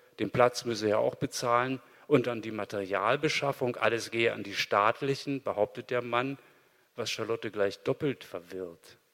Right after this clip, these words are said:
Zum einen erscheint es ihr selbstverständlich, dass die Staatlichen im Sozialismus bevorzugt werden, was denn sonst? Zum anderen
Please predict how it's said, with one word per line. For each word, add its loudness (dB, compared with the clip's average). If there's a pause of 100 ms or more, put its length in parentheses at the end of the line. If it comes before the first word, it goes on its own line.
(600)
Zum -8
einen -8
erscheint -2
es -8
ihr -10
selbstverständlich, 0
dass -8
die -10
Staatlichen -2 (420)
im -10
Sozialismus -4
bevorzugt -8
werden, 0
was -6
denn -10
sonst? -6 (680)
Zum -6
anderen 2